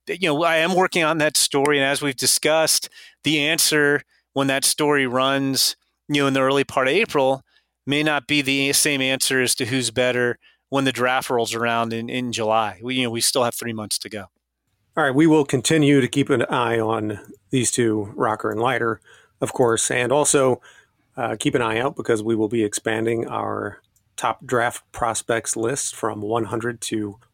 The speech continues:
Speaker 2: one hundred and fifty. That'll be coming up in the next few weeks, so keep an eye out for that. Let's move on to the mailbag and wrap this thing up. We got a question from Sam Nyland at Sam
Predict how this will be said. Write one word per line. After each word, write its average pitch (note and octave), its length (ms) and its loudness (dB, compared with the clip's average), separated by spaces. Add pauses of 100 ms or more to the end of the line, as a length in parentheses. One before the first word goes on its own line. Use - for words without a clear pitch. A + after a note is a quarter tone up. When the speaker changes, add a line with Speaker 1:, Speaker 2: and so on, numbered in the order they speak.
(100)
Speaker 2:
one A#2+ 160 0
hundred G#2+ 240 -6
and G2+ 100 -14
fifty. D#3 320 2
That'll B2 220 0
be A2+ 80 -6
coming G#2+ 240 -4
up - 160 -8 (480)
in A#2+ 100 0
the G#2+ 60 -2
next G#2 220 -8
few A2 180 -4
weeks, G#2+ 240 -6
so G#2+ 60 -10
keep - 180 -8
an G#2 60 -4
eye G2+ 120 -6
out G#2+ 140 -10
for - 100 -12
that. G#2 180 -4 (720)
Let's - 240 0
move F3 160 6
on F3+ 260 4
to E3+ 220 2
the D3+ 140 2
mailbag A#2+ 640 0
and G2 80 -4
wrap A2 220 -2
this A2 180 -2
thing G#2+ 260 0
up. G2+ 140 -4 (140)
We A#2 100 -2
got A2+ 120 0
a A2+ 40 -4
question B2 380 0
from A2+ 340 -2
Sam C#3 560 0
Nyland A2+ 720 -4 (460)
at A2 200 -6
Sam C3 400 0